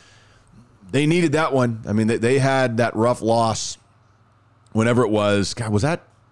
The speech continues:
two nights ago? Or maybe this was a back-to-back. I can't remember. When they lost to New Orleans without Zion in a struggle to start off, but they're now two and two.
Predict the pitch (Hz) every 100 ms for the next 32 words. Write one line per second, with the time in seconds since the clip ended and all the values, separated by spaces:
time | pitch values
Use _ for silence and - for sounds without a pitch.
0 | _ - 180 214 214 226 220 220 151 185
1 | 160 120 104 123 - 95 82 - 131 104
2 | 67 76 67 71 - - - - 107 107
3 | 110 120 117 113 104 101 123 113 98 87
4 | 107 104 85 104 110 107 90 87 87 85
5 | - 110 98 95 92 90 - 107 92 98
6 | 101 85 - - 87 95 101 107 101 -
7 | 139 110 92 127 107 85